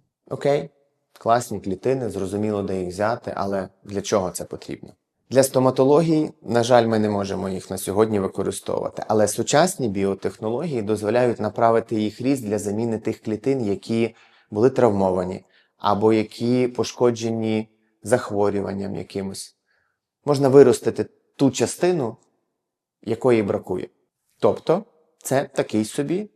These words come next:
запас запчастин на майбутнє.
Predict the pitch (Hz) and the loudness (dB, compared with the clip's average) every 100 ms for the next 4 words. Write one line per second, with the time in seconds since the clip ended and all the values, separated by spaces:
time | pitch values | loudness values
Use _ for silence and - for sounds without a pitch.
0 | _ 110 120 98 90 - - 98 - 101 | _ 0 0 0 -2 -6 -6 -6 -4 -6
1 | - - 160 226 - _ _ - 151 170 | -4 -2 -2 -2 -10 _ _ -4 -2 0
2 | 185 170 - - | -2 -2 -6 -12